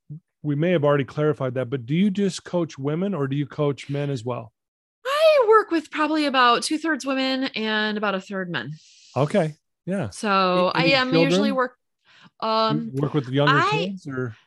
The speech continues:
Speaker 2: Not with kids.
Speaker 1: Okay.
Speaker 2: Um, I have definitely worked with college students. Um,
Speaker 1: Oh, okay. So
Speaker 2: some
Speaker 1: young
Speaker 2: of my f-,
Speaker 1: adults. Yeah.
Speaker 2: yeah. So some of my favorite <laughs> clients I've been working s-, with since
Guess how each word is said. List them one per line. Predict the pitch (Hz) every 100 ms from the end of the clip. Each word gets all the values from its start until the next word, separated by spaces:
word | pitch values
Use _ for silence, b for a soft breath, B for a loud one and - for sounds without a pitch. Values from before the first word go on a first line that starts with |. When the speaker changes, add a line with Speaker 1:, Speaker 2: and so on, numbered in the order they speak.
| _
Speaker 2:
Not | 294 403 494
with | 415 415 -
kids. | - 277 269 269 277 247 -
Speaker 1:
Okay. | 123 233
Speaker 2:
Um, | 240 240 233
I | -
have | 240 302 294
definitely | 359 349
worked | 294 285
with | 247 -
college | - 190 190 226 -
students. | - 311 320 330 320 - - -
Um, | 220 208 196 185
Speaker 1:
Oh, | 156
okay. | 139 139 135
So | 127 131
Speaker 2:
some | 123 262
Speaker 1:
young | 262
Speaker 2:
of |
my | 262
f-, | 247
Speaker 1:
adults. | - - - -
Yeah. | 120 113
Speaker 2:
yeah. | 208 170 160 175
So | - 247 233
some | 220 277 277
of |
my | 269 240
favorite | 240 233 220 226
<laughs> |
clients | - 220 214 - 226 208 - B B B -
I've | 196
been | 208
working | 214 208 214
s-, | 214 -
with | 208 202
since | - 226 220